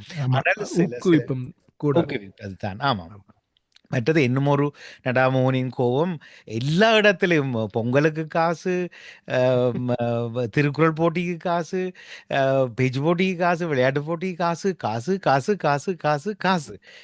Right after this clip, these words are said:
Speaker 1: தமிழ்,
Speaker 2: எது
Speaker 1: தமிழ் பாடசாலையில் போட்டியிட்டு சர்டிபிகேட்
Speaker 2: என்னென்றாலும்
Speaker 1: எடுக்கிறது
Speaker 2: காசு.
Speaker 1: காசு.
Speaker 2: எல்லாத்துக்கும் காசு.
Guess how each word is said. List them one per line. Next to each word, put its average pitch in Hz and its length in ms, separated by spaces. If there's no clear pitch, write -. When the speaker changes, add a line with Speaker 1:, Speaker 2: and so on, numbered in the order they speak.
Speaker 1:
தமிழ், 147 220
Speaker 2:
எது - 100
Speaker 1:
தமிழ் 156 340
பாடசாலையில் 165 1000
போட்டியிட்டு 151 580
சர்டிபிகேட் 170 440
Speaker 2:
என்னென்றாலும் 165 180
Speaker 1:
எடுக்கிறது 160 400
Speaker 2:
காசு. 170 340
Speaker 1:
காசு. - 20
Speaker 2:
எல்லாத்துக்கும் 254 540
காசு. 101 420